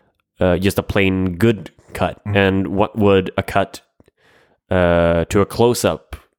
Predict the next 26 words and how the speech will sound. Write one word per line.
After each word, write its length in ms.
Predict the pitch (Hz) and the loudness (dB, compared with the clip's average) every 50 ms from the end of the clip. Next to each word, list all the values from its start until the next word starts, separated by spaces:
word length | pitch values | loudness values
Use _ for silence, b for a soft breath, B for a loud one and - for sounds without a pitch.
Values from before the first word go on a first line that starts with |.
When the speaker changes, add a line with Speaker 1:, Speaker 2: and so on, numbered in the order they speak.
| _ _ _ _ _ _ _ _ - | _ _ _ _ _ _ _ _ -6
Speaker 1:
right 220 | 95 101 92 82 | -2 -2 0 0
now 280 | 101 107 110 107 95 92 | 2 2 2 4 2 2
tell 280 | - - - 127 131 107 | 0 0 0 0 0 0
us? 320 | 87 - - - - - - - | -2 -4 -6 -8 -10 -10 -8 -6
And 200 | 104 104 101 98 | -4 -4 -2 -4
Speaker 2:
Mm-hmm. 100 | 92 92 | -2 -2
Speaker 1:
what 160 | 104 101 95 | -2 -2 -2
would 120 | 98 98 | -2 -2
that 180 | 101 98 92 - | -2 -2 -2 -2
tell 160 | - 98 95 | -4 -4 0
the 140 | 95 98 95 | 2 2 4
audience? 500 | 98 104 104 95 101 104 - - - - B B B B B B B B B B - | 4 2 2 0 -2 -6 -8 -12 -18 -20 B B B B B B B B B B -6
Uh, 520 | 92 90 87 85 85 85 85 85 85 85 - - | -2 -2 0 0 0 0 0 0 -2 -2 0 2
or, 460 | 98 98 95 95 92 95 92 b b b b b b b b b b - | 2 4 6 6 4 4 2 b b b b b b b b b b -2
uh, 640 | 98 95 90 90 87 87 87 85 - - - - - | 0 2 2 2 2 2 0 -2 -2 -4 -4 -4 -4
especially 680 | - 95 - - 120 - - 123 110 101 98 95 92 90 | -4 -4 -2 -2 -4 -2 0 2 4 4 4 4 2 0
from 460 | - - 110 101 98 95 95 95 - - | 0 0 0 0 0 0 -2 -2 -6 -8
the 160 | - 95 98 | -4 -2 0
last 300 | 95 98 107 113 - - | 2 2 2 0 -2 -4
film 240 | - 110 98 92 90 | -2 0 0 0 2
now, 420 | 92 101 101 92 87 85 - - - - | 0 2 0 0 -2 -4 -8 -10 -6 -2
uh, 440 | 98 95 90 90 87 87 85 87 85 | 0 2 2 2 2 2 0 0 -2
In 120 | - 92 90 | -2 -4 -2
the 80 | 90 | -2
Gap, 240 | 85 90 85 85 - - b b b b b b b b - | -2 -2 -2 -4 -6 -10 b b b b b b b b -8
uh, 520 | - 92 90 90 90 87 87 90 90 90 | -4 -2 -2 0 0 0 -2 -2 -2 -2